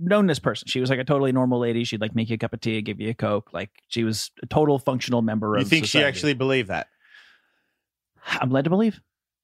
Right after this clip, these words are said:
Speaker 2: Yeah. Yeah, my stepmom never met a black person. I think she might have now,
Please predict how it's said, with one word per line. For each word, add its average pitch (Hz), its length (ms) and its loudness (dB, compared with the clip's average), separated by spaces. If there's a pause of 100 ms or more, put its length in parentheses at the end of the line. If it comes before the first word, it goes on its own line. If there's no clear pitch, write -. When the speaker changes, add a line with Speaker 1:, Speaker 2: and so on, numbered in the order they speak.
Speaker 2:
Yeah. 107 260 0 (1500)
Yeah, 185 100 6
my 202 160 6
stepmom 190 500 2
never 110 580 0
met 110 260 -2
a 98 40 -4
black 98 300 -2
person. 113 420 -4 (840)
I 131 60 -2
think 160 140 0
she 139 140 0
might 127 220 4
have 98 180 -2
now, 110 300 0